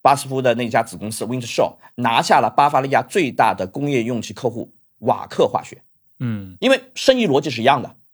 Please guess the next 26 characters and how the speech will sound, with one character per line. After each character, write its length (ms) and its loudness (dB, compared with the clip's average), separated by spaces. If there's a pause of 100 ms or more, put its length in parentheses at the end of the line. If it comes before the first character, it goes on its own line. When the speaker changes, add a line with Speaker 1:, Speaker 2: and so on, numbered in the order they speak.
(180)
Speaker 1:
我 160 4
原 100 6
来 100 2
实 140 -4
现 160 -2
一 60 -2
体 100 -6
化， 160 2
就 80 -2
是 60 -4
化 240 4
工 180 -2
跟 140 0
天 140 -4
然 80 -2
气 80 -10
的 60 -8
一 40 -6
体 100 -12
化， 240 -2 (120)
现 200 2
在 120 6
我 160 -2
深 200 -2
入 140 -2
到 300 0